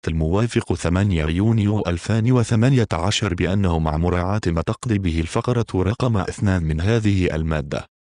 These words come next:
ودون إخلال بأي عقوبة أخرى تقررها أحكام الشريعة الإسلامية، أو أي عقوبة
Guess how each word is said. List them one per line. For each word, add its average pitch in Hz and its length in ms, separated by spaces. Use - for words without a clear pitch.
ودون 90 380
إخلال 98 640
بأي 92 420
عقوبة 82 560
أخرى 87 520
تقررها 95 760
أحكام 110 460
الشريعة 87 600
الإسلامية، 104 800
أو 87 180
أي 98 180
عقوبة 95 520